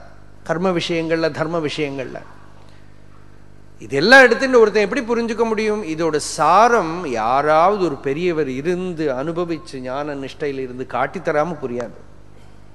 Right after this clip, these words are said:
அப்படி யாராவது ஒருத்தர் இருந்துட்டாரானா அவர் என்ன சொல்றாரோ அதை பண்ணு.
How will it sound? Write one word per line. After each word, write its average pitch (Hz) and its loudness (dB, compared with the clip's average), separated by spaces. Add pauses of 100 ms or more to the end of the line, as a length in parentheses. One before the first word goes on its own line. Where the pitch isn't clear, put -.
(460)
அப்படி 147 4
யாராவது 254 10
ஒருத்தர் 208 4
இருந்துட்டாரானா 190 2
அவர் 120 -4
என்ன 143 -2
சொல்றாரோ 160 0
அதை 135 0
பண்ணு. 127 -6